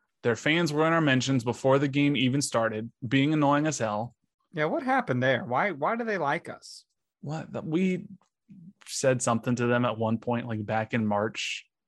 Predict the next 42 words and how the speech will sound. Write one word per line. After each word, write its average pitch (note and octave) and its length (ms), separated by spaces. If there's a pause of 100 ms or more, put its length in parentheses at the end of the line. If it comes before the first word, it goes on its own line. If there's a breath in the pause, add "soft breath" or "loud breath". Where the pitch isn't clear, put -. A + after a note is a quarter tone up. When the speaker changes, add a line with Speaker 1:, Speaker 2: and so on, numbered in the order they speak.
(360)
Speaker 1:
'cause A#2+ 160
they A2+ 80
Speaker 2:
Yeah. A2 60
Speaker 1:
were A2 100
talking A#2 360
about A#2 180
how A2 200
they G#2+ 420 (360)
were A#2 240
revolutionizing C#3 840
soccer B2 640
or A#2+ 100
something. A2+ 440
I C3 120
don't A#2 160
know. G#2 320 (360 soft breath)
Speaker 2:
And C3+ 60
Speaker 1:
And A#2+ 60
Speaker 2:
now C#3+ 60
Speaker 1:
ever - 100
Speaker 2:
they B2+ 60
Speaker 1:
since - 220
Speaker 2:
bookmarked - 40
Speaker 1:
then, C3+ 300
Speaker 2:
us, C3 120
huh? A#2+ 160 (340)
Speaker 1:
they, C3 180
yeah, A#2 360 (120)
I'm B2 120
like, A#2+ 160 (120)
"Get D#3 140
out. A#2+ 140 (440)
Okay, B2+ 280 (100)
have C3+ 160
a C#3 80
good C3 140
offseason. A2+ 440
We'll A2+ 120
be A#2+ 80
in A#2 80
the A#2 40
playoffs." - 540